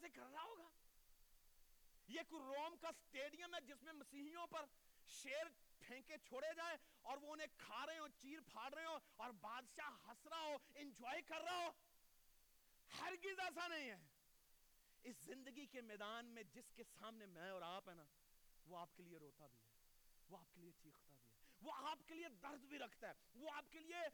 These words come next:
آ، جذبے رکھتا ہے اور وہ آپ کے لیے کچھ کرنا چاہتا ہے۔ فقط آپ کو اس کے پاس آنے کی ضرورت ہے۔ ریئلائز کریں، محسوس کریں اور پھر اس کے بعد اس کو پکاریں، کیونکہ وہ چاہتا ہے۔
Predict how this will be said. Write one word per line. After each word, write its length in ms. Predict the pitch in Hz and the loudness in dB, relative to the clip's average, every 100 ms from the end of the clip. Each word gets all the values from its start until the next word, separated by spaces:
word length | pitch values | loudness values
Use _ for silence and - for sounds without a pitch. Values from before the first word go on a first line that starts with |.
| - | 2
آ، 220 | 247 285 269 | 2 4 2
جذبے 560 | 208 330 233 226 339 | 2 0 0 0 2
رکھتا 420 | 415 466 - - 311 | 4 2 -2 4 4
ہے 140 | 202 - - - | 4 -2 -18 -2
اور 100 | 240 | 0
وہ 120 | 285 | 4
آپ 120 | 269 247 | 4 4
کے 80 | 285 | -2
لیے 100 | 277 233 | -4 -6
کچھ 160 | - | -8
کرنا 280 | 254 233 220 | -8 -8 -8
چاہتا 300 | 175 156 - | -10 -14 -16
ہے۔ 60 | - - - - - - | -20 -20 -18 -18 -18 -2
فقط 240 | - - | -2 2
آپ 180 | 240 240 - | 2 2 0
کو 80 | |
اس 100 | 233 247 | -8 -6
کے 80 | |
پاس 280 | - 180 165 | -6 -6 -6
آنے 180 | 143 143 | -12 -12
کی 120 | 135 | -14
ضرورت 380 | 117 110 107 107 | -14 -16 -16 -18
ہے۔ 40 | - - - - - - - - - - - 202 | -20 -20 -20 -20 -18 -18 -18 -18 -20 -18 -8 -2
ریئلائز 520 | 226 226 220 233 302 - | 2 2 4 4 2 2
کریں، 240 | 302 302 - - | 4 4 2 -6
محسوس 580 | 269 269 - 311 330 - | -4 -4 -4 -4 -4 -2
کریں 280 | 302 339 311 - | 2 4 2 -2
اور 140 | 254 262 | -2 -2
پھر 200 | 269 330 | -4 -6
اس 160 | - | -6
کے 100 | 320 | -4
بعد 240 | 285 311 330 - - | 2 4 4 0 -10
اس 140 | 311 - - | -10 -10 -10
کو 80 | 381 381 - | -6 -6 -6
پکاریں، 840 | 554 - 330 349 392 427 403 294 175 - - - - - - - - - - - - - - | -8 -4 4 6 10 10 8 6 2 -8 -20 -20 -18 -18 -18 -18 -18 -18 -18 -18 -16 -16 -14
کیونکہ 200 | 240 233 | -12 -10
وہ 100 | 170 - | -10 -8
چاہتا 300 | 190 - | -10 -10
ہے۔ 60 | 143 | -14